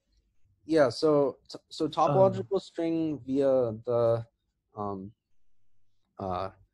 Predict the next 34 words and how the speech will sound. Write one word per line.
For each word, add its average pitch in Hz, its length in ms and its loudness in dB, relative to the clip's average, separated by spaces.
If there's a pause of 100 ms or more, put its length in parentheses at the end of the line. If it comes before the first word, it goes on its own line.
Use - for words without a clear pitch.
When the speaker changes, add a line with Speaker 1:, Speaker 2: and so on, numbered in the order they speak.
(260)
Speaker 1:
you 117 80 -8
know, 107 60 -2
usual 123 500 -2
relations 147 580 0
like 110 160 -4
Donaldson, 107 460 -6
Thomas, 104 560 -8
Gromov, 107 360 -6
Wooden, 151 300 -2
Speaker 2:
Yeah, 131 200 8
yeah. 120 420 -2 (340)
Speaker 1:
Kumar, 123 300 -4
Vafa, 131 340 -2
those 117 200 -4
are 110 80 -2
all 104 160 0
equivalent. 214 420 0 (540)
Uh, 113 220 0 (760)
uh, 117 200 2 (560)
that 185 200 4
gives 196 180 0
you 208 100 0
the 190 120 2
B 156 160 -4
P 160 160 -2
S 151 80 -4
state 143 220 -6
counts 135 340 -4
of 123 280 -4
the 120 60 -2
little 123 240 2
sp-, - 400 -8
string 127 300 -6
theory 120 280 -4